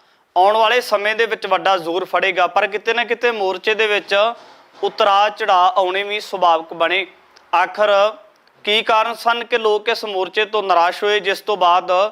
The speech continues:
ਮੋਰਚੇ ਦੇ ਜਿਹੜੇ ਆਗੂ ਸਨ ਉਹਨਾਂ ਦੇ ਵੱਲੋਂ ਇੱਕ ਵੱਡਾ ਪ੍ਰੋਗਰਾਮ ਦਿੱਤਾ ਗਿਆ ਕਿ ਛੱਬੀ ਮਈ ਦਾ ਸਮਾਂ ਤੈਅ ਕਰਕੇ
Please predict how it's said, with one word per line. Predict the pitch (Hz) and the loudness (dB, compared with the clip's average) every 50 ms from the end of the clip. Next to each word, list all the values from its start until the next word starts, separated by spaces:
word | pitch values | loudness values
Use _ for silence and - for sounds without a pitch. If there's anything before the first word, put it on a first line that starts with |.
| - - _ _ _ _ _ _ - | -6 -14 _ _ _ _ _ _ -8
ਮੋਰਚੇ | 156 180 185 208 196 196 - 240 240 | -4 0 0 0 0 0 0 0 0
ਦੇ | 220 247 | 0 0
ਜਿਹੜੇ | 226 226 247 240 254 240 | 0 0 0 2 2 2
ਆਗੂ | 214 196 185 220 233 | 2 0 -2 -6 -6
ਸਨ | - - 240 240 247 | -2 0 0 0 0
ਉਹਨਾਂ | 247 240 247 254 247 | -2 0 0 0 2
ਦੇ | 247 240 | 2 0
ਵੱਲੋਂ | 220 214 208 220 226 | 0 0 0 0 -2
ਇੱਕ | 226 - | -2 -2
ਵੱਡਾ | 208 196 185 180 196 202 | -2 -2 0 2 2 0
ਪ੍ਰੋਗਰਾਮ | 202 208 196 190 190 190 196 202 | 0 -2 -4 -2 0 0 0 -2
ਦਿੱਤਾ | 190 180 165 - 196 190 | -4 -8 -4 -2 -2 0
ਗਿਆ | 190 175 196 185 185 | 0 0 0 0 0
ਕਿ | 185 - 214 202 | 0 -2 -2 -2
ਛੱਬੀ | 196 - 190 175 165 190 196 | -2 -2 -2 -2 -2 -4 -4
ਮਈ | 190 180 180 190 | -2 -2 -2 -2
ਦਾ | 180 190 190 185 | 0 0 -2 0
ਸਮਾਂ | - 190 180 185 190 190 | -2 -2 0 0 0 0
ਤੈਅ | 185 214 214 208 | 2 0 -2 -2
ਕਰਕੇ | - 185 180 165 - 190 190 202 226 | -2 -2 -2 -2 -2 -2 -2 -2 -2